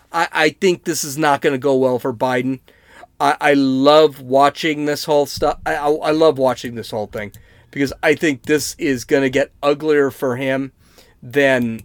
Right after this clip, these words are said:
<laughs> this is gonna get real ugly for him. Especially, Trump, he has three debates coming up with Trump. I wish they were earlier. He won't do a fourth debate because he's scared. Kind of a pussy.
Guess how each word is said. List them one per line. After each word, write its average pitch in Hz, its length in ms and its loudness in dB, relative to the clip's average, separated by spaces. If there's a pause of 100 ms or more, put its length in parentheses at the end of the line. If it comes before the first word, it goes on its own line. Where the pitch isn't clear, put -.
(240)
<laughs> - 560 -4
this 160 220 -2
is 143 120 -6
gonna 143 240 0
get 139 200 2
real 139 800 2
ugly 127 340 -2
for 117 180 -6
him. 113 280 -4 (340)
Especially, 165 760 2 (220)
Trump, - 300 0
he 151 140 -4
has 127 300 2
three 147 320 -4
debates 147 360 -2
coming 139 320 -2
up 127 140 -6
with 123 120 -12
Trump. 135 380 -6 (180)
I 131 120 -2
wish 131 200 -4
they 156 140 -2
were 131 220 -6
earlier. 156 420 0 (480)
He 175 140 -4
won't 147 300 0
do 139 180 2
a 120 40 0
fourth 151 400 -2
debate 160 360 0
because 226 180 -4
he's 196 140 -4
scared. 110 380 -6 (360)
Kind 190 180 2
of 160 80 4
a 175 80 6
pussy. 127 420 -4